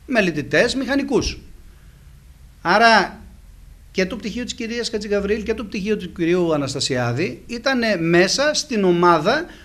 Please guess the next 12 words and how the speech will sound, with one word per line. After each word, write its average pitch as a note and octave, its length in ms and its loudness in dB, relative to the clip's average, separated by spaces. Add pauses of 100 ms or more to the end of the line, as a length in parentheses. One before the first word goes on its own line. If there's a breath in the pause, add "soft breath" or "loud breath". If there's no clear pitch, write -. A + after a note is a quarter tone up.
(140)
που A3+ 140 -8
πήρε D#4+ 300 6
η G#3 260 4
εταιρεία E3+ 380 4
αυτή C#4 200 0
το D4 120 4
έργο. A3+ 380 6 (880 soft breath)
Και E3+ 120 -2
τι C#4+ 180 4
γίνεται; B3 640 8
Το F#3 80 0
εξής - 600 4